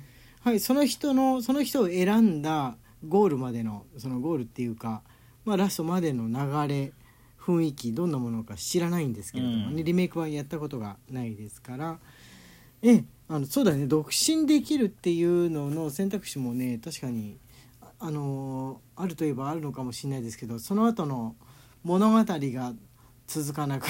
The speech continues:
Speaker 2: うん。
Speaker 1: <laughs> ドラクエの場合は物語が続かなくなるっていう。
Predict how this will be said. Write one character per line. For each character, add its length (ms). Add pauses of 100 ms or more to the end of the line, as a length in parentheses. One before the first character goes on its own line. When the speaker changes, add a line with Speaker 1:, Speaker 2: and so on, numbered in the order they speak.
(360)
Speaker 2:
う 320
ん。 40
Speaker 1:
<laughs> 0
ド 100
ラ 120
ク 120
エ 80
の 60
場 80
合 20
は 80
物 240
語 100
が 100 (640)
続 280
か 120
な 140
く 80
な 140
る 80
っ 20
て 240
い 180
う。 120